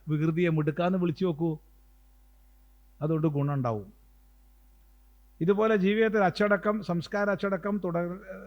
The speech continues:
തുടങ്ങേണ്ടത് സന്യാസിമാരിൽ നിന്ന്. അത് എത്രമാത്രം ഉണ്ടെന്ന് സന്യാസി വര്യർ കാണണം. സന്യാസിമാർ മാതൃകയായില്ലെങ്കിൽ ഹിന്ദു സമൂഹത്തിൻ്റെ ഗതി എന്താകും? സന്യാസിമാർ ഈ കുടുംബവും ഈ സമൂഹമൊക്കെ വിട്ട് മാറി ജീവിക്കണവരല്ലേ?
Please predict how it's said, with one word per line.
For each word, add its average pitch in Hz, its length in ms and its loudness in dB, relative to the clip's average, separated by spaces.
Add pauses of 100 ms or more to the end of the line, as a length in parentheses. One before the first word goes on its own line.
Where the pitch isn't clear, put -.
(220)
തുടങ്ങേണ്ടത് 190 760 2 (540)
സന്യാസിമാരിൽ 196 840 0
നിന്ന്. 196 360 2 (260)
അത് 165 160 -2
എത്രമാത്രം 190 680 0
ഉണ്ടെന്ന് 190 500 0 (440)
സന്യാസി 175 360 -2
വര്യർ 180 320 0
കാണണം. 151 500 -2 (220)
സന്യാസിമാർ 185 580 -2
മാതൃകയായില്ലെങ്കിൽ 190 840 -2
ഹിന്ദു 180 260 0
സമൂഹത്തിൻ്റെ 180 560 -2
ഗതി 165 240 -4
എന്താകും? 156 540 -2 (360)
സന്യാസിമാർ 160 720 0
ഈ 151 180 2
കുടുംബവും 151 580 0 (180)
ഈ 160 120 2
സമൂഹമൊക്കെ 156 580 0
വിട്ട് 143 340 -4
മാറി 147 380 0
ജീവിക്കണവരല്ലേ? 139 1040 0